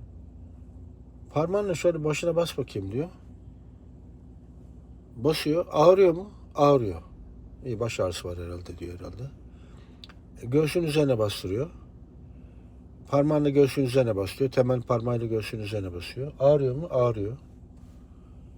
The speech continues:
E, herhalde diyor, "Akciğerlerde bir şey var." Karnına bastırıyor parmağıyla. "Bas." diyor pa-, ka-, ba-, parmağınla karnına. Doktor, "Nereye bas?" diyor. "Ayağına bas, dizine bas, koluna bas. Her taraf ağrıyor."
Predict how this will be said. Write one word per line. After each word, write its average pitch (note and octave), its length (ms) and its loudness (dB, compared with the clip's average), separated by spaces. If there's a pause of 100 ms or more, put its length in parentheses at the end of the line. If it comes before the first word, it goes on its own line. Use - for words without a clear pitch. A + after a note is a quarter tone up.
(400)
E, A2 140 -2
herhalde G#2+ 360 -2
diyor, B2+ 120 2
"Akciğerlerde G2+ 560 0
bir F2 60 -12
şey E2 240 -10
var." - 280 -10 (520)
Karnına D#3+ 460 2
bastırıyor G#2+ 420 2
parmağıyla. F#2 540 -8
"Bas." C#3+ 260 2
diyor G2+ 160 0
pa-, G2+ 220 -4
ka-, F#2 240 -12
ba-, G2 200 -6
parmağınla G2 480 -6
karnına. G2 440 -8 (880)
Doktor, E3+ 320 4
"Nereye G#3+ 280 6
bas?" F3+ 200 6
diyor. D3+ 160 0
"Ayağına D#3 420 6
bas, A2 240 0
dizine D3 420 2
bas, A2 160 0
koluna C3+ 460 2
bas. C#3+ 220 -2
Her G3 160 10
taraf F3 240 2
ağrıyor." F#3+ 380 4